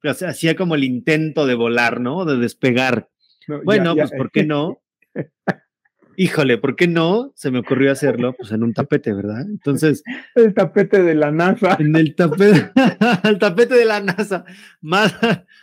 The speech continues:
Speaker 1: más o menos así. Ardió en dos segundos, o sea,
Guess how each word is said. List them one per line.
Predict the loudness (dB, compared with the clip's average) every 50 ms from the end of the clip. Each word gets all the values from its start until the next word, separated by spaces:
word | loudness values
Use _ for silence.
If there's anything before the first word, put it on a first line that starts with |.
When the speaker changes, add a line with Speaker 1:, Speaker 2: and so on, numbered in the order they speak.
| _ _ _
Speaker 1:
más | -4 0 0 0 2 2
o | 2
menos | 2 2 2 4 4 2 2
así. | 0 -2 -4 -4 -2 -2 0 -2 -2 -6 -8 -16 _ -16 -16 -16 -16 -20 _ _ _ _ _ _ _ _
Ardió | 0 2 2 2 2 4 4 2 2 2
en | 0 -2 0
dos | 0 0 0 0
segundos, | 0 0 2 2 0 2 2 0 0 0 0 -2
o | -4
sea, | -2 0 0 0 0